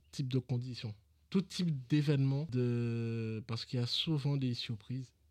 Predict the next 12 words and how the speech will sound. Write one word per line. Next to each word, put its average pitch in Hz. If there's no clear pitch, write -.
il 120
y 110
a 113
souvent 123
des 120
choses, 120
euh, 101
qu'on -
ne 104
peut 110
pas 127
anticiper. 117